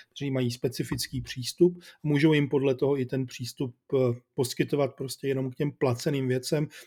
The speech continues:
a mít tam oddělené věci, které jsou zdarma a placené. A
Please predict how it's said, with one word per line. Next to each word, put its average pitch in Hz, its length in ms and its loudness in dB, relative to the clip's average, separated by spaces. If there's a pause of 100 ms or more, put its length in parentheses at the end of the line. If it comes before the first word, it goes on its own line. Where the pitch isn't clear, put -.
(100)
a 147 60 -2
mít 135 180 -2
tam 143 200 -2 (640)
oddělené 143 600 2
věci, 127 300 0
které 135 300 -4
jsou 139 200 -4
zdarma 135 380 0
a 131 60 -2
placené. 151 560 0 (600)
A 143 200 10